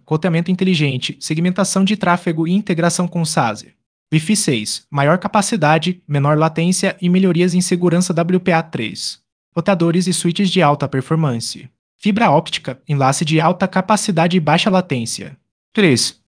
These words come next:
Benefícios, maior resiliência, melhor experiência de usuário e suporte à segurança em borda.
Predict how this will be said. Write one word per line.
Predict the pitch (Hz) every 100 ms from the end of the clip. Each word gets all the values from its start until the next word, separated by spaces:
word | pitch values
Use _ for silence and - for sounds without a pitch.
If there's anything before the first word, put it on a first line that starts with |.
| _ -
Benefícios, | 170 175 170 131 143 - - -
maior | 143 135
resiliência, | 131 160 170 165 180 180 170 156
melhor | 151 139 165
experiência | 190 - 208 202 190
de | 175
usuário | 190 156 165 175 175
e | 180
suporte | - 202 196 170 175
à | 175
segurança | - 202 185 185 185
em | 175
borda. | 123 113 110 -